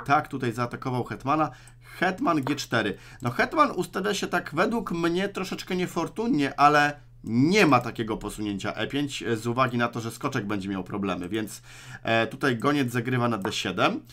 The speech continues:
Czasami goniec się przyda na C sześć, ale też przesłania oczywiście tutaj zapędy, e, białych. No i teraz, e, pamiętajmy o tym, że tutaj po wybiciu na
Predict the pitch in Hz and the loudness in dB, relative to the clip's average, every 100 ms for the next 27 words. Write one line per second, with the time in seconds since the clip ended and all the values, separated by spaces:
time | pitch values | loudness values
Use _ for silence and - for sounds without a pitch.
0 | - - - 110 139 135 127 117 127 120 | -20 -20 -12 -2 2 4 4 2 0 0
1 | - 117 101 - 117 107 95 - 170 - | -2 -4 -4 -6 -4 -4 -2 -2 0 0
2 | 170 - - 127 127 156 - - 196 185 | -4 -2 0 0 0 -6 -6 -4 -4 -2
3 | 151 139 135 123 - 117 117 117 120 120 | 0 2 2 0 -4 -10 -10 -12 0 0
4 | 110 - - - 107 120 117 117 117 117 | 0 -8 -18 -6 -2 2 2 2 0 0
5 | - 117 104 110 98 92 139 151 254 247 | 0 -4 0 2 2 -2 -2 -2 2 0
6 | - - - - 135 147 147 143 160 160 | -2 -14 -20 -6 2 4 4 2 2 2
7 | 175 170 165 151 160 165 151 127 135 143 | 2 2 2 0 0 2 2 0 2 4
8 | 139 139 147 135 135 123 120 156 - 147 | 2 -2 -2 0 -2 -2 -2 -4 0 2
9 | 139 120 113 107 | 4 4 2 0